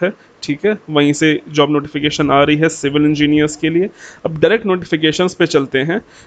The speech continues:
तो ये इसकी job notification है, एक short notification है,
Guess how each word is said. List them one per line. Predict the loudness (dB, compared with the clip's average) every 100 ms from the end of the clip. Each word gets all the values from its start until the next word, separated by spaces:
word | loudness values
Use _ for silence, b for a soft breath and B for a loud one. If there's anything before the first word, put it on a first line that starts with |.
| -2
तो | 2
ये | 2 2 2
इसकी | 2 2 -2 -4
job | 0 2 2 0
notification | -2 -2 -4 -6 -6 -6 -4 -4
है, | -2
एक | -4 -4
short | 0 2 2
notification | 0 -2 -4 -2 -2 0 0 0
है, | -2